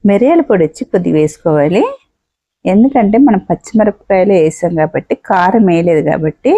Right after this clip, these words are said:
మిరియాల పొడి, పచ్చిమిర్చి దీంట్లో కారము. ఇలా బాగా కలుపుకొని ఇప్పుడైతే ఒక అరగంట సేపు అయితే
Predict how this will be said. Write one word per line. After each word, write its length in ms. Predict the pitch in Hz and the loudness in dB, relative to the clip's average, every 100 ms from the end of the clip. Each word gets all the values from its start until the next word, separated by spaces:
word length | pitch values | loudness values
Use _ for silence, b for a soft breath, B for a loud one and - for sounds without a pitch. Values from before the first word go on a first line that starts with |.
| 453 _ _ _ _ - 185 | -2 _ _ _ _ -4 0
మిరియాల 340 | 180 196 226 226 | 2 2 2 0
పొడి, 200 | 208 202 330 | 0 0 0
పచ్చిమిర్చి 680 | - 175 - 175 - - 175 170 | -2 -6 -6 -4 -4 -2 -2 0
దీంట్లో 300 | 156 151 165 - | -2 -4 -6 -2
కారము. 440 | 156 151 156 190 440 - _ _ _ _ _ _ _ | -2 0 0 2 0 -4 _ _ _ _ _ _ _
ఇలా 120 | 226 220 190 | 0 0 0
బాగా 180 | 196 - | -2 -2
కలుపుకొని 600 | 208 196 - 208 208 233 523 - _ _ _ _ _ _ _ _ _ | -2 -2 -4 -2 0 0 -2 -8 _ _ _ _ _ _ _ _ _
ఇప్పుడైతే 500 | _ 208 185 170 226 381 440 - _ _ - | _ -2 0 0 0 0 -2 -10 _ _ -8
ఒక 140 | 208 208 185 | -4 -2 0
అరగంట 380 | 226 254 294 285 | 0 2 2 0
సేపు 240 | - 196 160 | -2 -2 -2
అయితే 220 | 151 - | -2 0